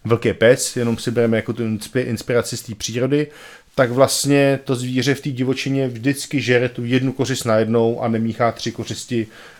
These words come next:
dohromady. Takže z tohohle pohledu my se snažíme to dělat tímhletím způsobem u těch, u těch, eh, nejhlavnějších receptur a ono to má ještě tu výhodu,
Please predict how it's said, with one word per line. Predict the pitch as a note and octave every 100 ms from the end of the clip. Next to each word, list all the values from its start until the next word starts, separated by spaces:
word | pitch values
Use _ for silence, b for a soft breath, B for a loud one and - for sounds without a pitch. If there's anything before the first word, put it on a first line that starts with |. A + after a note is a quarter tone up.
| -
dohromady. | A#2+ A#2 G#2+ F#2+ F2+
Takže | F2+ F#2+ A2
z | -
tohohle | A#2+ B2+
pohledu | B2+ B2+ C3
my | C3
se | -
snažíme | B2+ A#2+ C3
to | B2
dělat | B2+ A#2+ -
tímhletím | B2 C3 C3+
způsobem | A#2 A#2+ - C3+ C#3 B B B B _ E3
u | B2+ A2+ G2+ F#2+
těch, | - G#2 B2+
u | C#3+
těch, | A#2 A#2+ - C3+
eh, | A#2 A#2 A2+
nejhlavnějších | A#2+ A#2 C3+ C3+ - B2
receptur | A2+ - B2 C#3 C3+
a |
ono | B2+ B2+
to | B2
má | B2+ B2
ještě | - -
tu | -
výhodu, | B2+ A2+ A#2 B2+ B2